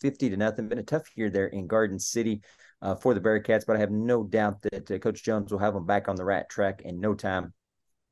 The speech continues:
Coolidge over Aquila, fifty to forty-six in what had to be a barn burner of a game. I wish we had some stats on that one. And then Irion County over Eden, eighty-two to thirty-two. Avalon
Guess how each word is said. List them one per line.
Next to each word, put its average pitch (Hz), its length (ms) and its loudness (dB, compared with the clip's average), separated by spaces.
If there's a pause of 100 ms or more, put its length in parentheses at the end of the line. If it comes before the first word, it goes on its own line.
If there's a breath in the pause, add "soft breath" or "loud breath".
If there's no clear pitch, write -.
(600)
Coolidge 233 640 4 (320)
over 185 580 6
Aquila, 170 560 4 (320)
fifty 226 540 -2
to 117 120 4
forty-six 165 800 2
in 127 80 0
what 135 140 2
had 131 180 4
to 120 60 -4
be 127 160 -2
a 87 260 -4
barn 127 340 4
burner 123 340 2
of 87 260 -4
a 85 40 -6
game. 117 240 -2
I 101 60 0
wish 117 220 -4
we 117 80 -2
had 107 160 0
some 147 100 -12
stats - 480 -2
on 110 120 0
that 117 160 0
one. 117 180 0 (360)
And 110 80 0
then 110 220 0
Irion 147 460 6
County 143 500 2
over 110 260 4
Eden, 147 360 0 (100)
eighty-two 151 540 2
to 95 120 0
thirty-two. 135 880 2 (560)
Avalon 147 920 6